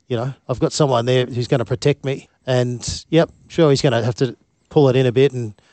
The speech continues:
try and manage it. But don't forget, Damien Hardwick, he was the, he was the king of the cheapies. Damien Hardwick was hard as a cat's head,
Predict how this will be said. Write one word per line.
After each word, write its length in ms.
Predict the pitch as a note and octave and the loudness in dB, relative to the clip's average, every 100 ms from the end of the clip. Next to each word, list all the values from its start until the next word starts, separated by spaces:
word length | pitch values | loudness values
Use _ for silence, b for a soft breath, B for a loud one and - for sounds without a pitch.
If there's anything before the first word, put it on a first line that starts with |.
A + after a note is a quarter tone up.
| _ _ | _ _
try 160 | D3 | 2
and 100 | A#2 | 2
manage 320 | A#2+ C#3+ C3+ B2 | 2 2 2 0
it. 80 | - - - | -6 -16 0
But 280 | C3+ - b b b | 0 0 b b b
don't 220 | - A#3+ - | 2 2 4
forget, 400 | F3 D#3 - - | 4 4 2 4
Damien 320 | F#3 G#3+ C3 | 6 6 4
Hardwick, 420 | D3+ E3+ C3 A#2+ | 6 6 4 0
he 140 | D#3+ | 2
was 180 | A3 F3 | 2 2
the, 180 | - C3+ - | 0 -2 2
he 160 | F#3 | 2
was 140 | F#3+ C#3 | 2 2
the 80 | |
king 420 | C3+ - F#3 B2 A2 | 0 4 4 2 -4
of 100 | C#3 | -6
the 80 | A#2 | -4
cheapies. 640 | A#2+ C#3+ D#3+ G#2+ G#2 - - B B B B | 0 2 0 -2 -12 -12 -10 B B B B
Damien 320 | - A3 F3+ | 4 6 6
Hardwick 560 | B2 E3 E3+ C#3+ D#3 - B B B B | 6 6 6 4 2 -2 B B B B
was 420 | D#3 D3 - - G#3 | 4 4 4 0 -2
hard 400 | - - F#3 G3+ | 0 4 6 6
as 140 | D3 | 4
a 40 | C3+ | 4
cat's 280 | E3 D3+ | 2 2
head, 400 | - D#3 D3+ A#2+ | 4 6 6 2